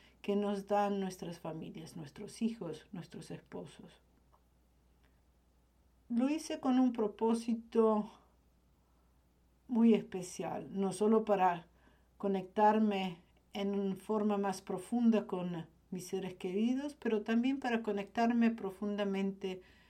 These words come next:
con mis guías, con mis seres de luz y con la naturaleza. Estamos viviendo tiempos de cambios profundos, cambios profundos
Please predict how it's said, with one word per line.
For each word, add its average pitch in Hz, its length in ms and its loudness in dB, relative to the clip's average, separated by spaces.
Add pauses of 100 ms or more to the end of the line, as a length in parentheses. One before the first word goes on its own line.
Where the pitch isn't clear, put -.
(340)
con 180 300 0
mis 160 280 -10
guías, 220 520 2 (680)
con 185 220 -6
mis 170 140 -8
seres 180 320 -6
de 175 120 -6
luz 240 360 0 (880)
y 220 120 -6
con 220 200 0
la 196 100 0
naturaleza. 175 800 -8 (2500)
Estamos 208 380 2
viviendo 226 760 4 (140)
tiempos 233 540 -2
de 220 160 -2
cambios 196 420 -2
profundos, 165 1040 -10 (1500)
cambios 214 500 2
profundos 226 1080 2